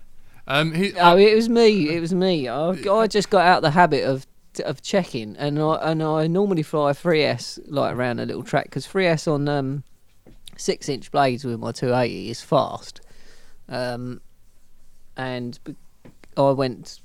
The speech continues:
Speaker 2: to four S and just didn't really check, and I need to get back into checking my
Speaker 1: How, how are your four S sponsored batteries?
Speaker 2: I
Speaker 1: By
Speaker 2: haven't, I haven't even tried the eighteen hundreds yet because I'm transplanting tomorrow.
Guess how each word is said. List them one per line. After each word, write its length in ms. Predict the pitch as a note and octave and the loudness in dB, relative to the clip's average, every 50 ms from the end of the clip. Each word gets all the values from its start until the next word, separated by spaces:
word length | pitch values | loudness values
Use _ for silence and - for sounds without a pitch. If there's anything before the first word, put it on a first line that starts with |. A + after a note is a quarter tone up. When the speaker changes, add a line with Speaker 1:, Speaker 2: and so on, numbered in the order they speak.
| - | -18
Speaker 2:
to 100 | - C3 | -18 -18
four 440 | - - - D#3 D3 C3+ A2+ E2+ F2 | -8 -2 0 2 2 2 2 0 -2
S 280 | A2 A#2 A#2+ - - - | -4 -4 -6 -8 -10 -10
and 320 | G#2+ G#2+ G#2+ A2 A2 A2 - - - - - - - - - | -8 -8 -8 -8 -8 -10 -14 -18 -20 -20 -20 -20 -20 -20 -18
just 280 | - - - - - | -16 -16 -16 -18 -12
didn't 420 | - - A#2+ G#2+ A2 A2 - - - - | -8 -6 -6 -6 -6 -10 -12 -14 -18 -14
really 400 | - A#2+ A2+ A2 G#2+ G#2 G#2+ A2+ - - - - - - - - - | -12 -10 -8 -8 -8 -8 -10 -12 -14 -16 -20 -20 -20 -20 -20 -20 -18
check, 260 | - - C3+ - - - - - - - - - | -12 -10 -10 -10 -10 -14 -18 -20 -20 -20 -18 -14
and 140 | - A#2 A2+ | -12 -12 -10
I 100 | A2+ B2 | -10 -8
need 240 | B2+ B2+ B2+ B2+ A#2+ | -6 -6 -6 -6 -6
to 80 | - B2 | -6 -6
get 200 | A#2+ A#2 G#2 - | -6 -6 -6 -4
back 240 | B2+ A#2 A#2 - B2 | -4 -4 -4 -4 -8
into 240 | A2+ A2+ - - A2+ | -8 -8 -8 -10 -10
checking 460 | - - C3 A2 - B2 A2+ A2 A2+ | -8 -6 -8 -6 -8 -8 -10 -8 -8
my 280 | A#2 A2+ A2+ A#2+ B2 - - - - - - - | -8 -6 -6 -6 -8 -10 -12 -18 -20 -20 -14 -8
Speaker 1:
How, 180 | - D#3 E3 D#3+ | -6 -4 -4 -4
how 280 | - D#3+ E3+ F3 F3 F3 | -2 -2 0 0 0 -2
are 180 | F3 F3 D#3+ C#3 | -2 -2 -4 -4
your 240 | A#2 G#2 G2 G2 - | -4 -6 -6 -8 -10
four 320 | - - G2 G2 G2 F#2 | -10 -10 -8 -8 -6 -6
S 340 | F2 A2 A2+ - - - - _ - | -8 -8 -10 -14 -18 -20 -20 _ -20
sponsored 560 | - - - G#2+ G2 E2+ - - G2+ G2+ - | -18 -12 -12 -12 -12 -12 -14 -14 -16 -12 -8
batteries? 580 | F#2 F#2 F#2 D#2 F#2 G2+ G2+ G2+ G2+ G#2 - - - | -8 -8 -8 -8 -10 -12 -10 -10 -12 -12 -14 -12 -8
Speaker 2:
I 40 | |
Speaker 1:
By 80 | - - | -4 0
Speaker 2:
haven't, 260 | E3 E3+ E3 D3+ D3 - | 0 0 0 0 -2 -2
I 200 | D3 D3+ D#3 D#3+ | -2 0 0 0
haven't 540 | D3+ E3 E3+ D#3+ E3 D3+ D3 C3+ - - - - - | 0 -2 -4 -4 -4 -6 -6 -6 -8 -12 -16 -12 -10
even 480 | - D3 D3 C#3 C3+ C3 C3 C3+ C#3 C#3 | -8 -6 -6 -4 -4 -6 -4 -6 -8 -8
tried 400 | - E3 D3 C#3+ D3 D3 C#3+ - | -6 -6 -4 -4 -4 -6 -6 -10
the 400 | - - - C#3 C3 B2 B2+ - | -16 -14 -10 -10 -8 -8 -8 -8
eighteen 300 | - C3+ C3 B2 C3 C#3 | -8 -8 -8 -8 -10 -8
hundreds 360 | C3+ C3+ C3 B2+ B2+ C3+ - - | -8 -8 -8 -10 -12 -10 -6 -4
yet 180 | C#3+ D3 - | -4 -4 -4
because 560 | - C3+ C3 - D3 C#3+ C#3 C3+ C3+ - - - - - - - - - - - | -6 -10 -6 -4 -2 -2 -2 -4 -6 -12 -18 -20 -20 -20 -20 -20 -20 -20 -14 -10
I'm 340 | C#3 C#3 C#3 C3+ C3+ C#3+ | -8 -6 -6 -6 -8 -8
transplanting 880 | C#3 - D#3+ C#3+ C#3 C3 C3 - - C3+ C3+ C3+ B2+ - G2+ A2 A2+ A#2+ | -6 -2 -2 0 -2 -2 -4 -4 0 0 2 2 0 -2 -4 -8 -8 -8
tomorrow. 520 | - C#3+ C3+ B2+ B2+ A#2 A2 G#2 G#2 A#2 | -8 -8 -6 -6 -4 -4 -4 -4 -4 -6